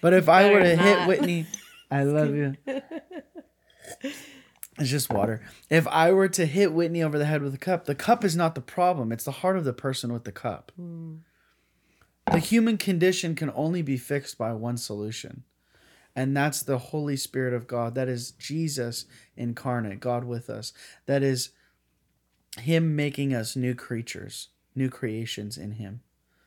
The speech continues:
Speaker 1: Being born again, being born from above. And receiving the spirit of adoption.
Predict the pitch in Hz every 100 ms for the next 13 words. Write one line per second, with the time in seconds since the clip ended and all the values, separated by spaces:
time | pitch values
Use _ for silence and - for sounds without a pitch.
0 | _ _ _ _ _ - 127 117 123 123
1 | 127 120 117 110 113 113 123 117 120 117
2 | 123 110 110 107 113 _ _ _ _ _
3 | _ _ _ _ _ _ _ _ _ _
4 | - 131 120 110 - 131 123 117 117 -
5 | 113 110 107 113 82 - - 104